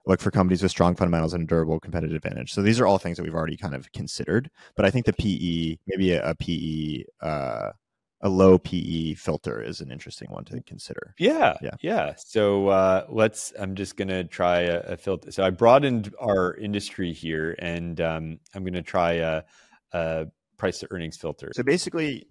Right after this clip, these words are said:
Speaker 1: Gemini, our simulation of Warren Buffett, <laughs> asked us to filter our, uh, our list by, uh, price to earnings ratio, uh, you know, below a certain number. We picked fifteen.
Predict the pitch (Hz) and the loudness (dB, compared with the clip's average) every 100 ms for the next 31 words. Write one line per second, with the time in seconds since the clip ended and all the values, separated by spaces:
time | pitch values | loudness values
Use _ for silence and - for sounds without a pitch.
0 | - 110 107 98 90 98 - 95 95 92 | -18 -6 -2 -2 -2 -2 -2 -2 0 0
1 | 92 - - _ _ _ _ _ _ - | -4 -10 -20 _ _ _ _ _ _ -6
2 | 143 151 139 127 127 101 98 95 87 87 | -2 4 4 2 -2 -2 -2 -2 -4 -4
3 | 92 - - _ - 104 - - _ 110 | 0 0 0 _ -18 -18 -18 -20 _ 4
4 | 135 - 131 120 - - 113 104 101 95 | 4 4 4 4 2 -4 -2 2 2 2
5 | - - _ _ 143 - 170 147 101 107 | -2 -18 _ _ 2 4 4 4 4 4
6 | 107 107 104 - - 95 92 90 85 101 | 4 4 2 -2 -2 0 2 0 0 0
7 | 95 101 110 - - - 95 92 92 92 | 2 2 2 -4 -14 -6 0 4 4 4
8 | 90 - _ _ - 95 87 117 127 95 | 0 -4 _ _ -2 -2 2 0 0 -2
9 | 101 95 92 87 95 90 87 87 85 - | -2 0 -2 -2 -2 0 0 0 -2 -6
10 | 87 87 85 85 85 85 _ _ _ 95 | -4 -2 -2 -4 -6 -12 _ _ _ -8
11 | 90 95 98 95 - 82 87 90 90 - | -6 -2 0 0 -4 -10 -6 -6 -6 -8
12 | - - - - | -8 -10 -12 -20